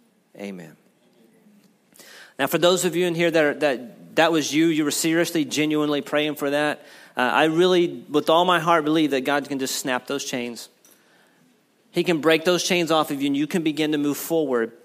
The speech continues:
in your life. Now, there may be some of you that are sitting here saying, "Okay, whoa, wait a minute. Um, I, I'm not so sure about all that. I've just come to church, like, the first time.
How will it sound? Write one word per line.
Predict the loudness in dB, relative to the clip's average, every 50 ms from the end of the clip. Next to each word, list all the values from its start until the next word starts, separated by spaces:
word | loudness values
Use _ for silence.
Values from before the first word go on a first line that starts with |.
| _ _ -20 -20 _ _ _ _
in | -4 -2 0
your | 2 2
life. | 4 4 4 4 4
Now, | 4 4 4
there | 4 4 4
may | 4 4
be | 4 4
some | 2 2 4 4
of | 4 4
you | 4 4 4 4
that | 4 4
are | 4 2
sitting | 0 -2 -2 -2 -2 0
here | 0 0 0
saying, | 0 0 0 0 0 0
"Okay, | 0 0 0 0 0 0
whoa, | 0 0 0 2 2 2 2 2 2
wait | 2 0 0 0
a |
minute. | -2 -2 -2 -4 -4 -6 -10 -16 -20 -20 _ _ _ _
Um, | -8 -4 -2 -2 -2 -2 -4 -8 -14 -20 -20 _ _ _ _ _ _ _ _ _ _ _ _ _ _ 0
I, | 2 2 2 2
I'm | 2 4
not | 2 2 2
so | 0 -2
sure | -2 0 2 4 4 6
about | 6 6 6 6 6
all | 4 4 4
that. | 4 4 4 4 2
I've | 2 0
just | -2 -4 -2 -2
come | -2 -2 -2
to | -2 -2
church, | -2 0 0 0 0 0 -4 -4 -4
like, | -2 -2 -2 -4
the | -6
first | -6 -4 -4 -4 -4 -2
time. | 0 2 4 4 4 4 2 0 0 -4 -8